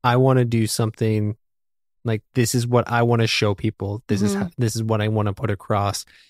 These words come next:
Speaker 1: And it's so bold and,
Speaker 2: Mm-hmm.
Speaker 1: and out there. And, you know, like,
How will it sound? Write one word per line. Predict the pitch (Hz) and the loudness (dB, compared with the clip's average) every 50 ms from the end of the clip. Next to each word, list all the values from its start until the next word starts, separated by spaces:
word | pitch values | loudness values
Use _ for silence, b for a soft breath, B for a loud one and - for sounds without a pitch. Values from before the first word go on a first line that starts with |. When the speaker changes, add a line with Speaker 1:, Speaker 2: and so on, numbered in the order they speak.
| b b b - | b b b -6
Speaker 1:
And | - 117 117 | -2 0 0
it's | 113 110 - | 0 0 0
so | - - 139 127 123 120 120 117 117 117 110 | 2 4 6 6 6 6 4 4 2 0 0
bold | 117 113 113 107 107 107 104 104 104 104 104 113 - - _ - | -2 0 2 2 4 4 4 2 2 0 -2 -4 -8 -14 _ -6
and, | - 110 104 208 | -4 -2 0 0
Speaker 2:
Mm-hmm. | 202 196 190 196 | -2 -2 -4 -4
Speaker 1:
and | 87 120 117 110 | -4 -4 -4 -4
out | 92 101 110 110 110 - | -4 -2 -2 -4 -4 -2
there. | - 104 104 104 104 104 107 117 _ _ _ _ _ _ _ _ _ _ _ - | -4 -4 -4 -4 -6 -6 -8 -8 _ _ _ _ _ _ _ _ _ _ _ -8
And, | 123 113 110 107 107 104 104 - - - _ - | -6 -6 -4 -4 -4 -6 -8 -10 -12 -18 _ -2
you | 127 113 | 0 2
know, | 104 98 98 104 | 2 0 -2 -2
like, | 107 107 98 - _ | -4 -4 -4 -6 _